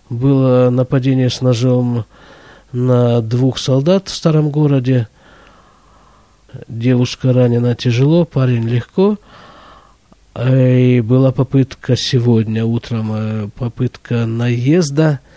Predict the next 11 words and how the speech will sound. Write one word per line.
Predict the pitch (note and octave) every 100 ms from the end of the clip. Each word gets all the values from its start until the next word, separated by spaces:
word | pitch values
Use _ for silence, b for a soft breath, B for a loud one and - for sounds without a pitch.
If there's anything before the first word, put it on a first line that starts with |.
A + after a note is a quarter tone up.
| b b b b b _ -
на | B2 B2+ C3+ C3
солдата | - - C3 B2 A#2+ B2+ A#2+ A#2+ A2+ G2 B B C3 - _ _ -
арабом. | C#3 C3 B2+ A2 G#2+ B B B B B _
Ну, | F#3+ C#4+ -
в | G3
общем, | G3+ - F3+
будни, | E3+ B2+ A#3+ A3+ G#3 F#3+ D#3+ B B B
будни | C3 C3 F3 D3+ C#3+
Израиля, | G#2+ G#2+ E2 G#2
скажем | F#2+ - G2+ F#2+
так. | - C#2+